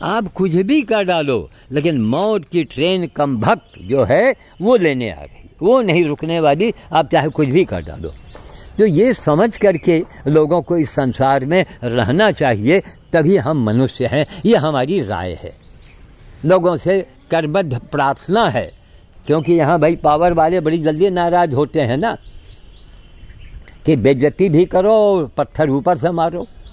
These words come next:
सोचिए, और तो बाल बाल बच गए। तो वही तो दीपेश जी ने कहा कि देखिए साहब,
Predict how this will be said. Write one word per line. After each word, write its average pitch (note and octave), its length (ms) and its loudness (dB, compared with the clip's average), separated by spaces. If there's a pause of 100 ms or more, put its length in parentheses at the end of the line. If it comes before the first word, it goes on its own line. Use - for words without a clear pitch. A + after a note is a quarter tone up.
(140)
सोचिए, F3 340 2 (360)
और A#2 60 -4
तो C#3+ 140 2
बाल D3 240 2
बाल D#3 220 2
बच D#3+ 200 0
गए। F#3 220 -2
तो D#3+ 140 -4
वही E3 180 2
तो E3+ 160 0
दीपेश C3+ 420 0
जी C3 140 0
ने C3 120 0
कहा C3 220 0
कि E3+ 100 0
देखिए B2 360 0
साहब, A2+ 300 0